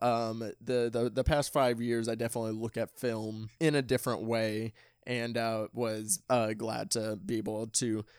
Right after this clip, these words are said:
talk about these things in a more head-on fashion. So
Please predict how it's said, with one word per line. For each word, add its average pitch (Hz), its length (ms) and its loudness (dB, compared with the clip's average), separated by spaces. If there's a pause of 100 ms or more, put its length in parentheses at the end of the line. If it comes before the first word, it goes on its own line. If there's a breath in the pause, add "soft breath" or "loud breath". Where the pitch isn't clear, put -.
(140 soft breath)
talk 123 240 0
about 113 300 -6
these 117 180 -4
things 110 320 -8
in 110 100 -8
a 113 100 -8
more 110 460 -6
head-on 113 540 0
fashion. 107 580 -8
So 110 300 -4